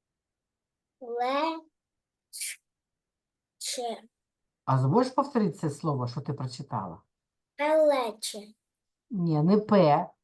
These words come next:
Speaker 2: П.
Speaker 1: Пе.
Speaker 2: Ле.
Speaker 1: Ле, ч-,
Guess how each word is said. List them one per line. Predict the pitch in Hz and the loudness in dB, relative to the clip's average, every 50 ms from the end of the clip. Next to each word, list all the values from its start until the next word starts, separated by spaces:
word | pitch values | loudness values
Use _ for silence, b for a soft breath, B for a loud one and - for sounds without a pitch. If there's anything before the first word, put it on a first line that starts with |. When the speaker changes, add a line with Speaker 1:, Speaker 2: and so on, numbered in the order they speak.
| _ _ _ _ _ _ | _ _ _ _ _ _
Speaker 2:
П. | - 339 349 302 - - - _ _ _ _ _ _ _ _ _ _ _ _ _ _ _ _ _ | 6 6 6 6 4 -2 -14 _ _ _ _ _ _ _ _ _ _ _ _ _ _ _ _ _
Speaker 1:
Пе. | - 185 | 0 2
Speaker 2:
Ле. | - 180 185 185 202 233 247 - - - _ _ _ _ _ - 285 - _ - | 4 4 4 6 6 4 4 2 0 -10 _ _ _ _ _ -20 -20 -12 _ -6
Speaker 1:
Ле, | 311 320 330 - _ _ _ _ | -6 -6 -6 -10 _ _ _ _
ч-, | - - - - - | -10 -8 -8 -8 -8